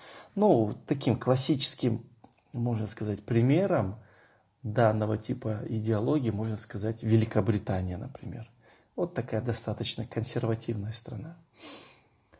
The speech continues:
Следующий, второй тип идеологии — это либерализм. От латинского означает "свобода" или "свободный". Но для либерализма уже, конечно же, характерны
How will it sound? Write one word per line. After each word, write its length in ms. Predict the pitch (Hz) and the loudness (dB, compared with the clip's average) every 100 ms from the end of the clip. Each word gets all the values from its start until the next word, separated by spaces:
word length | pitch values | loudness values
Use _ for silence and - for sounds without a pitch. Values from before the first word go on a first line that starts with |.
| _ _ _ _ | _ _ _ _
Следующий, 500 | - - 190 196 - | -4 4 4 4 0
второй 340 | 175 - 151 151 | 0 4 4 2
тип 320 | - 202 - - _ _ _ _ _ | 0 -6 -6 -20 _ _ _ _ _
идеологии — 640 | 143 135 147 143 160 127 131 | -2 2 4 6 4 2 0
это 280 | 143 139 - | 0 0 0
либерализм. 920 | 127 139 135 143 147 147 107 92 90 - _ _ _ _ _ _ - | 4 6 6 4 4 4 2 0 -6 -10 _ _ _ _ _ _ -4
От 180 | 131 | 2
латинского 640 | 131 131 - 185 - 117 113 | 4 4 2 -2 -2 2 2
означает 640 | 107 110 - 135 123 - - | 4 0 4 4 4 0 -10
"свобода" 920 | - - 117 131 135 123 95 156 160 - _ _ _ | -6 -2 0 2 4 2 2 -6 -10 -18 _ _ _
или 220 | - 165 | -2 0
"свободный". 800 | 135 - 113 104 98 92 120 - - _ _ _ _ _ _ _ - - - | 0 0 0 0 -2 -4 -6 -10 -14 _ _ _ _ _ _ _ -20 -14 -2
Но 120 | 160 | 2
для 180 | 147 139 | 4 6
либерализма 840 | 139 135 139 135 139 160 135 113 | 6 6 6 6 6 6 6 2
уже, 400 | 110 104 123 127 | 2 2 2 2
конечно 500 | - 104 113 127 117 | 0 -2 0 0 -2
же, 120 | 101 | -2
характерны 720 | 101 117 104 - 117 101 95 | -2 -2 -2 -2 -2 -2 -2